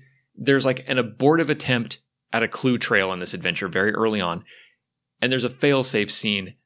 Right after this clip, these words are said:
that if you try to continue doing things without getting all the clues you're supposed to have, then the principal gives you detention and makes you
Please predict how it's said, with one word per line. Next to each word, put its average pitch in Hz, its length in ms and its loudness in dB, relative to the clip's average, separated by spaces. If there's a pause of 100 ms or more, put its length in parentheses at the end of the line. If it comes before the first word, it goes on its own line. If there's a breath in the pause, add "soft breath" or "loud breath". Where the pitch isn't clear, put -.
(120)
that 117 100 -4
if - 120 -8
you 113 100 -6
try 127 420 -2
to 123 140 -4
continue 113 480 -4
doing 110 420 -2
things 95 260 -6
without 98 280 -4
getting 101 220 -4 (100)
all 98 180 2
the 104 100 -4
clues 104 320 -4
you're 101 60 -4
supposed 101 360 -2
to 110 60 -6
have, 170 360 -4 (340 soft breath)
then 127 280 0
the - 60 -4
principal 139 360 -2
gives 120 240 -2
you 117 80 0
detention 107 580 -4
and 101 180 -4
makes 104 260 -4
you 101 340 -4